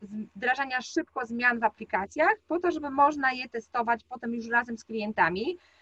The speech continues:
e, i na tej podstawie się uczyć i potem zmieniać to, co do tej pory zrobiliśmy i testować inne rozwiązania. Technologicznie to był powód, ale był też jeszcze inny, drugi powód, mm, a mianowicie żeby ludzie zapalili się do technologii, do innowacji,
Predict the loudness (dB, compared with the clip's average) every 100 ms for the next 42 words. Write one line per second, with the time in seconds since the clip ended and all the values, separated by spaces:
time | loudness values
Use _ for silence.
0 | _ 0 4 4 2 2 4 4 0 -6
1 | _ 0 0 0 0 2 0 -2 -6 -10
2 | -6 -4 -4 -4 -2 -4 -4 -4 -4 -4
3 | -12 -10 -4 -2 -2 -4 -4 -2 -2 -2
4 | -6 -6 -4 -2 -2 -2 -2 -2 -2 -8
5 | -12 -12 -16 -18 _ _ -8 -4 0 0
6 | 0 -4 -4 -4 -2 -2 0 -2 -2 -4
7 | 0 -2 -2 -8 -8 -10 -8 -8 -8 -8
8 | -8 -6 -8 -6 -2 0 0 -4 _ -20
9 | -20 _ -8 -4 -4 -6 _ 0 2 2
10 | -2 -6 -4 -4 -4 _ _ _ _ -14
11 | -10 -6 -2 0 4 4 4 2 2 2
12 | 2 -6 -8 -8 -8 -4 2 4 4 4
13 | 2 2 2 0 2 2 0 -10 -8 -8